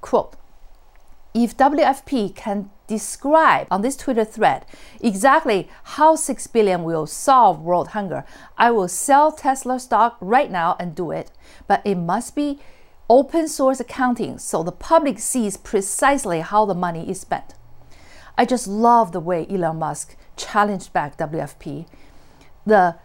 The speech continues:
Nobel Peace Prize winner of twenty twenty, in his two sentences, true to his brand. Elon may not realize that the three words open source accounting he used in this context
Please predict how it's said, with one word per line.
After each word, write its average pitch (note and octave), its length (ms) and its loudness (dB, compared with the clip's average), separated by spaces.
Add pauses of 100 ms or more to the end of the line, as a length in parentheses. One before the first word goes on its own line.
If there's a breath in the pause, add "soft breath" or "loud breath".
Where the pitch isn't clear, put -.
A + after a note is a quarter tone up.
Nobel F#3+ 460 4
Peace D#4 360 -2
Prize - 300 -2
winner D3+ 220 -6
of C#3+ 100 -8
twenty D3+ 340 -8
twenty, - 440 -14 (480 soft breath)
in F3+ 260 -4 (140)
his - 240 -8
two - 180 -8
sentences, - 800 -8 (640 soft breath)
true A#3 280 -2
to F3+ 140 -6
his D3+ 160 -8
brand. - 380 -16 (1600 soft breath)
Elon C#4 300 6
may G#3+ 100 2
not C4+ 260 4
realize B3 680 0 (160)
that F#3 260 -2 (100)
the G#3 120 -6
three E4 280 0
words A3+ 440 2 (160)
open D#4 440 2
source B3 440 -2
accounting A#3 720 -4
he F#3 100 -12
used E3+ 560 -6 (400 soft breath)
in G3 220 2
this C4 240 0
context E3+ 560 -8